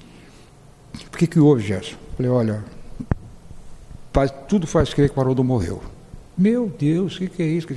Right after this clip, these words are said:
E nesse dia, ele, ele saiu, era uma hora da manhã pra Ribeirão Preto, pra ir pra São Paulo, pra pegar o Maurício, trazer o Maurício, fazer a festa, e nós íamos tocar em Guaíra.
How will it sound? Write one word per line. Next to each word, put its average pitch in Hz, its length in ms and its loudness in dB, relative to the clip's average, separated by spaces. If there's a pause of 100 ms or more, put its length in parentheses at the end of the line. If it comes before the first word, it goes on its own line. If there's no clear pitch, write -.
E 190 200 4
nesse 220 360 4
dia, 165 520 2 (800)
ele, 160 260 4 (180)
ele 165 160 4
saiu, 175 540 6
era 160 100 4
uma 170 160 4
hora 151 200 4
da 143 100 0
manhã 131 300 4
pra 131 100 -2
Ribeirão 117 300 0
Preto, 196 380 0
pra 139 140 2
ir 151 60 2
pra 147 100 0
São 123 220 0
Paulo, 185 240 2
pra 180 100 -2
pegar 160 220 4
o 131 60 4
Maurício, 123 400 4
trazer 147 240 4
o 147 40 6
Maurício, 131 460 2
fazer 147 220 2
a 117 80 0
festa, 196 320 2
e - 20 8
nós 196 140 6
íamos 202 100 4
tocar 208 220 2
em - 20 2
Guaíra. 196 500 4